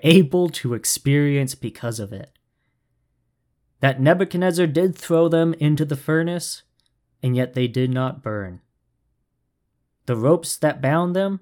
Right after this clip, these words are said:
they burned off, but they were not harmed. Not a single burn was on them, and they didn't even smell like fire or smoke when they came out.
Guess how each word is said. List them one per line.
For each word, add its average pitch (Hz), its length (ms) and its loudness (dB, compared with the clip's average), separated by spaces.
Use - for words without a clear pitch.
they 151 180 4
burned 143 380 0
off, 117 340 -6
but 131 180 -2
they 139 180 4
were 135 180 2
not 120 240 -6
harmed. 95 520 -10
Not 131 160 0
a 123 40 -2
single 175 500 0
burn 143 260 0
was 131 160 0
on 127 160 -2
them, 135 180 0
and 151 160 0
they 143 80 4
didn't 196 280 4
even 180 220 4
smell 180 640 4
like 131 240 4
fire 117 580 0
or 117 140 -2
smoke 143 540 0
when 120 160 -2
they 123 160 0
came 120 280 -2
out. 107 380 -6